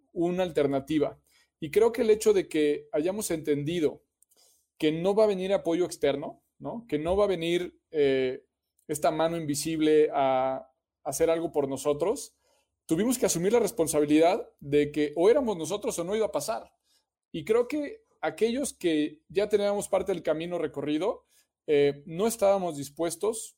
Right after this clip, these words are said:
o no estamos dispuestos a poner en juego lo que hemos construido,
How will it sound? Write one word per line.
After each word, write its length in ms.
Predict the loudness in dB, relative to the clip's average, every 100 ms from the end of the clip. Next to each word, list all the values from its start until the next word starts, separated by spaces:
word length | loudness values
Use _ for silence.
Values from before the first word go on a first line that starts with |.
| -10
o 80 | -6
no 120 | -2
estamos 460 | -2 0 -2 -2 -6
dispuestos 720 | -6 -2 -2 0 -4 -4 -18 _ _ _ _ _
a 140 | -2 0
poner 240 | 0 2
en 100 | 0
juego 220 | 2 2
lo 120 | 2 0
que 80 |
hemos 200 | -2 -4
construido, 680 | -6 -6 -4 -4 -4 -6 -10